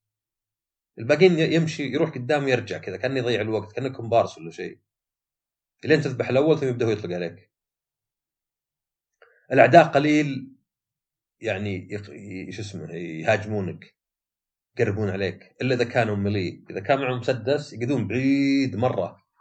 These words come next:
يعني عادي يطلق عليك من بعيد، ما يحاول أبد يحوطك، ما يحاول أبد فلانك، ما يحاولون يجون اثنين عندك أبد. وإذا تجمعوا عند باب ينتظرون بالدور، كل واحد تذبحه.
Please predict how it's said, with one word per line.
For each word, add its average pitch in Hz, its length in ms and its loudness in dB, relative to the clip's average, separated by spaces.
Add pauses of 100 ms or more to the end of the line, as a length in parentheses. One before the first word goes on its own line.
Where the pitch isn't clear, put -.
(1080)
يعني 107 160 -6
عادي 143 260 6
يطلق 127 240 -4
عليك 120 240 0
من 107 80 -4
بعيد، 104 220 -4
ما 127 100 0
يحاول 127 340 4
أبد 113 200 0
يحوطك، 110 560 -2 (120)
ما 110 100 -4
يحاول 117 300 2
أبد 107 200 -2
فلانك، 104 600 -2
ما 117 80 -6
يحاولون 117 340 -2
يجون 104 180 -8
اثنين 98 340 -8
عندك 101 220 -8 (800)
أبد. 95 340 0 (680)
وإذا 113 160 4
تجمعوا 147 500 4
عند 120 120 -4
باب 190 380 6
ينتظرون 135 420 2
بالدور، 104 540 0 (240)
كل 113 80 -6
واحد 117 260 2
تذبحه. 80 540 -8